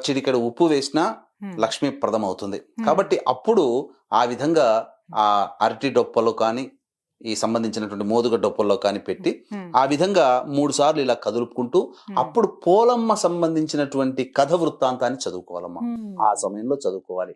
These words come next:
Speaker 2: మ్మ్.
Speaker 1: అనగా పోలికి ఏ విధంగానైతే స్వర్గప్రాప్తి అయిందో, నేను కూడా అంతే భక్తి విశ్వాసములతో
Speaker 2: మ్మ్.
Speaker 1: సంబంధించింది.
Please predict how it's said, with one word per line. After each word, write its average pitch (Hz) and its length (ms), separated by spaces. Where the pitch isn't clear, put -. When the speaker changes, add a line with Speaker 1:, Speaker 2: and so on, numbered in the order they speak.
Speaker 2:
మ్మ్. 175 320
Speaker 1:
అనగా 120 200
పోలికి 165 760
ఏ 135 140
విధంగానైతే 147 480
స్వర్గప్రాప్తి 123 680
అయిందో, 131 400
నేను 156 240
కూడా 190 220
అంతే 147 320
భక్తి 123 300
విశ్వాసములతో 127 840
Speaker 2:
మ్మ్. 190 140
Speaker 1:
సంబంధించింది. 127 600